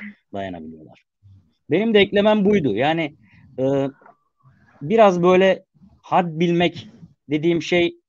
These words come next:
yanlış anlaşılmasın burada. Beşiktaş tabii ki Türkiye'nin her zaman kazanmaya oynayan bir takımı, her zaman gözü hoş futbol oynayan takımı, her zaman derbilerde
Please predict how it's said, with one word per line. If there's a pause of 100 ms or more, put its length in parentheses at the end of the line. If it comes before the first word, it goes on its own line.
(140)
yanlış
anlaşılmasın
burada. (100)
Beşiktaş
tabii
ki (240)
Türkiye'nin (840)
her
zaman (340)
kazanmaya
oynayan
bir
takımı,
her
zaman
gözü
hoş
futbol
oynayan
takımı,
her
zaman
derbilerde